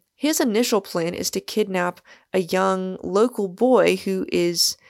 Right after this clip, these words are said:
a little bit slow mentally. But Weston's colleague, Dick Devine, convinces him to take Ransom instead.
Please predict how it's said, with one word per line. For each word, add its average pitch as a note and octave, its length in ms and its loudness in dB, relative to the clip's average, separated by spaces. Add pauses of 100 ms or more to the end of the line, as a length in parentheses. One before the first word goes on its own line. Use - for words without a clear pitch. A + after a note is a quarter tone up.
(340)
a F#3 80 -2
little E3+ 200 -4
bit F3 180 -2
slow E3 380 0
mentally. G#3+ 600 -4 (400)
But F3 140 4
Weston's G3+ 460 2
colleague, A#3 680 2 (120)
Dick G3 180 0
Devine, G#3+ 500 2
convinces F#3 520 -2
him F3 100 -4
to F3 100 -8
take - 240 -6
Ransom E3 440 -6
instead. - 480 -4